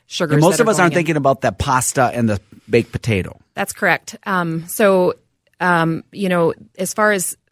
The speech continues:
Speaker 1: thinking about the sources of foods that are good to get sugar, because sugar, remember, it really is our fuel. Remember, we talked about how sugar fuels our cells, but the best way to get sugar in your body is by eating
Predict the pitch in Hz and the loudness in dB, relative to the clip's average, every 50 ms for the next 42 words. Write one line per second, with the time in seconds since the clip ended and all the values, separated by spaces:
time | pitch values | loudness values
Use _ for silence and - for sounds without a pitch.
0 | - 226 - _ - 262 254 262 247 226 214 196 185 175 170 - 180 170 - - | -20 -20 -20 _ -4 -2 -2 0 0 0 0 0 0 0 0 -2 -6 -6 -6 -6
1 | - - - 240 226 240 220 - - 233 208 190 185 - - - 175 160 151 - | -6 -4 0 0 2 2 0 0 -2 -2 -2 -2 -2 -4 -4 -6 -6 -6 -6 -8
2 | - - 285 269 208 175 165 156 - - 180 175 175 170 160 160 - 208 214 202 | -6 -2 2 4 4 4 4 2 0 -2 0 0 0 0 0 0 0 4 4 4
3 | 170 156 180 190 - - - 165 175 - - - - - 302 208 151 147 147 147 | 4 4 0 -4 -10 -8 -4 0 0 0 0 0 0 0 0 0 0 -2 -2 -2
4 | 170 - 185 185 - - 294 269 262 240 214 214 208 208 208 208 202 202 - 202 | -4 -6 -6 -6 -6 -6 -2 0 0 2 2 2 2 0 0 0 0 0 0 0
5 | 226 247 233 220 220 220 208 202 190 185 - - - 214 175 147 139 139 156 165 | 2 4 4 6 6 4 4 2 0 0 -2 -2 0 2 4 4 4 4 2 0
6 | 165 160 175 170 160 - 175 165 165 - 170 165 156 151 151 147 151 156 156 156 | 0 0 0 -2 -2 -2 -4 -4 -4 -4 -2 -2 0 0 0 0 0 2 2 0
7 | 151 - - - - _ - - - 202 175 175 175 165 - - 196 196 190 185 | -2 -6 -12 -20 -20 _ -8 -4 -2 0 2 2 0 0 -2 -2 0 0 0 0
8 | 180 165 147 156 - - 175 160 156 147 143 - - 180 170 - - - - - | 0 -2 -4 -4 -2 -2 0 0 0 0 -2 -2 0 0 0 0 -2 -10 -20 -20
9 | - _ _ - 202 180 - 214 233 247 - - 220 214 202 196 180 156 - 196 | -20 _ _ -8 -6 -2 0 0 0 0 -2 -4 -4 -4 -2 -2 -4 -4 -2 0
10 | 208 220 - - - 208 175 175 165 165 160 160 151 160 151 151 156 151 120 156 | 0 0 0 -2 -2 0 0 2 2 2 0 0 0 0 0 0 0 0 0 -2
11 | - - 165 165 - - 180 175 175 165 160 160 160 | -2 -2 -2 -2 -2 -2 -2 0 0 2 0 0 -2